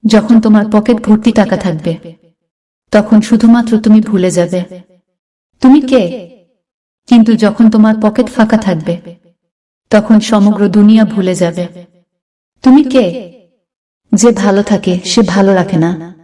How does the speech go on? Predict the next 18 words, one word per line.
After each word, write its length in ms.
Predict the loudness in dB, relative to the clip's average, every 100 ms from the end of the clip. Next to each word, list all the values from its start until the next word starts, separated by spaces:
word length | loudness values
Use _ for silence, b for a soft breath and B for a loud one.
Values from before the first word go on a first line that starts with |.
| _ _ _ _ _ _ _
আর 160 | 0 0 0
যে 120 | -2
ভালো 260 | 0 0 0
রাখে 320 | -2 -4 -6 -8 -10 -20 _ _ _ _ _ _ _ -4
সে 160 | 0 2
ভালো 260 | 2 2 2
থাকে 280 | 0 -2 -4
না। 120 | -4 -8 -16 _ _ _ _ _ _ _ 0
তুমি 160 | 4 4
যদি 220 | 2 0
কাউকে 300 | 0 0 -2
ঠকাবে 380 | -2 0 2 0
ভাবো, 320 | 0 -2 -4 -6 -10 -20 _ _ _ _ _ _ _
তবে 200 | 0 2 2
ঠকাতেই 480 | 0 0 0 0 0
পারো, 240 | -2 -6 -12 -18 _ _ _ _ _ _ _ 0
তবে 200 | 2 2
পরবর্তীতে 680 | 2 2 2 0 -2 -2 -4